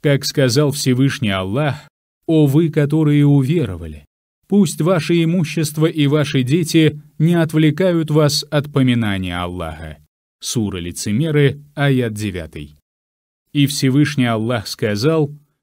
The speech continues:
«Мужи, которых ни торговля, ни продажа не отвлекают от поминания Аллаха».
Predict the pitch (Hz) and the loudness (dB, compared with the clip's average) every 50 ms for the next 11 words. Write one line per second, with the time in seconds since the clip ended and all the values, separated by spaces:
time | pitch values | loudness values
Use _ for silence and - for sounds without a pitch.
0 | _ _ - 139 151 160 160 151 143 120 170 196 160 110 - 120 120 120 147 147 | _ _ -2 2 2 4 4 2 2 0 0 0 -2 -2 -2 -2 -2 0 2 2
1 | 139 139 139 - 135 139 135 135 135 131 127 120 123 151 156 135 127 127 123 120 | 2 0 0 2 2 2 2 2 0 0 0 0 2 2 2 2 2 2 2 2
2 | 117 110 - 113 113 107 107 135 165 156 123 131 147 143 131 - - _ _ _ | 0 0 -2 -2 -2 -2 -2 0 -2 0 2 2 2 2 2 0 -4 _ _ _
3 | - 151 170 170 165 156 151 143 143 143 147 139 147 175 180 165 156 151 143 147 | 0 2 2 4 4 2 2 2 2 4 4 2 2 0 0 2 2 2 2 2
4 | 139 139 139 - - 135 131 123 120 117 110 104 98 95 90 90 87 87 87 87 | 0 -2 -2 -2 0 2 2 2 2 2 0 0 -2 -2 -4 -4 -6 -6 -6 -8
5 | 85 85 78 76 - - 82 78 76 | -8 -10 -10 -12 -12 -14 -14 -16 -16